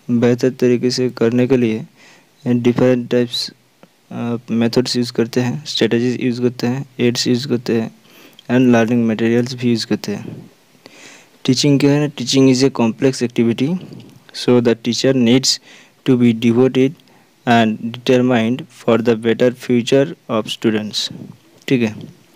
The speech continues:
और स्टूडेंट्स को क्या करना चाहिए? स्टूडेंट्स को also have an interest students in the subject activities। ये स्टूडेंट को, अ, सब्जेक्ट में इंटरेस्ट दिखाना पड़ता है।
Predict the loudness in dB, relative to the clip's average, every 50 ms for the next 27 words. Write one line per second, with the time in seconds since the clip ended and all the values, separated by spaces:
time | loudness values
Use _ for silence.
0 | -20 -18 -18 -18 -18 -20 _ _ 0 2 2 4 2 0 -2 0 2 2 4 4
1 | 2 0 -2 -2 0 0 0 2 4 2 2 2 2 0 0 0 -2 -2 -2 -2
2 | -2 -4 -6 -6 -4 2 2 4 2 2 0 -4 -2 0 0 0 2 0 0 0
3 | 0 0 2 2 2 2 2 0 -2 0 0 0 -2 -2 0 -2 -2 -2 -2 -6
4 | -6 -8 -10 -10 -10 -12 -14 -18 -18 -16 -14 -8 -2 2 2 4 4 2 0 -4
5 | -8 -12 -10 _ 0 2 4 4 4 2 0 0 0 0 0 0 0 0 0 -2
6 | -4 -8 -8 -6 -4 -2 -2 -2 -4 -6 -10 -12 -14 -18 _ _ _ _ -20 -20
7 | -20 -20 -20 _ _ 0 0 2 2 0 -2 0 2 2 0 0 2 2 2 2
8 | 2 0 -6 _ _ _ _ -20 -12 -6 -6 -4 -4 -2 0 0 0 2 0 0
9 | 0 -4 -12 _ _ _ -12 -6 -2 0 2 2 2 0 -2 -6 -12 -8 _ 0
10 | 2 4 4 2 2 2 0 -2 -4 -2 -2 -2 -4 -2 -2 -2 -2 -2 -4 -8
11 | -8 -8 -10